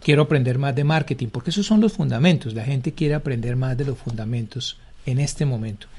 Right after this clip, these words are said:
Mi pronóstico, para los próximos años es que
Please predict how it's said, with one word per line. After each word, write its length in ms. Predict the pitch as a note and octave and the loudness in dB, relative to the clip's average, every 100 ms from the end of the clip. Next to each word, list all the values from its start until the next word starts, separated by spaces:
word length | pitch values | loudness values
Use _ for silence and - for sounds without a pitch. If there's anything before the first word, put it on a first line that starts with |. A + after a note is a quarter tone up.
| - - - - - _ - - _ | -20 -20 -20 -20 -20 _ -20 -20 _
Mi 240 | G3+ D#3 C#3+ | -2 2 2
pronóstico, 720 | C3+ C#3+ D3+ C#3+ - - - - - _ | 2 2 2 2 -2 -10 -12 -14 -20 _
para 120 | A#2+ | -6
los 80 | A#2 - | -6 -6
próximos 540 | C3+ C3 - C#3 B2 C3 | -4 -4 -2 -2 -2 -2
años 400 | A#2 G2 G2 - - - - _ | -2 -4 -8 -10 -18 -20 -20 _
es 140 | C3 B2 | -6 -4
que 200 | D3 | -6